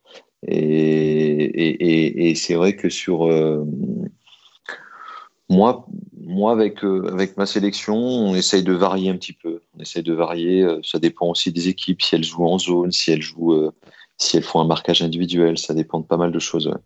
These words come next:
C'est vrai que sur un, sur une marquage, euh, des coups de pied arrêtés où un adversaire est en, est, est en zone, bon, ça, on va plus peut-être tenter, euh, le jeu à deux, à trois, quoi, pour faire sortir justement ces, ces joueurs.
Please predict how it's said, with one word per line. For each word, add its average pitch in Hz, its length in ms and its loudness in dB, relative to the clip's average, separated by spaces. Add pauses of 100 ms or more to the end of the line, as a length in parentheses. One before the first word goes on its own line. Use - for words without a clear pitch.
(400)
C'est - 260 -4
vrai 170 100 6
que - 80 -4
sur 80 180 2
un, 80 540 0
sur 82 240 0
une 82 120 0
marquage, 82 480 -2
euh, 78 280 -6 (440)
des - 60 -10
coups - 160 -8
de - 40 -20
pied - 120 2
arrêtés 87 320 2
où 87 200 2
un 82 80 0
adversaire 85 520 0
est 80 220 -2
en, 78 460 -4
est, 82 240 2
est 82 180 -2
en 78 100 0
zone, 101 440 0 (580)
bon, 65 220 -4
ça, - 680 -2
on 80 60 -6
va 80 80 2
plus - 260 -10
peut-être 82 360 -2
tenter, 85 360 2
euh, 78 320 2 (600)
le 80 140 4
jeu 82 200 4
à 85 80 8
deux, 87 180 4
à 92 60 4
trois, - 280 -2
quoi, - 260 -10 (480)
pour - 140 -16
faire 80 140 -6
sortir - 340 -4
justement 80 440 -4
ces, - 260 -2 (480)
ces - 200 -4
joueurs. 82 340 0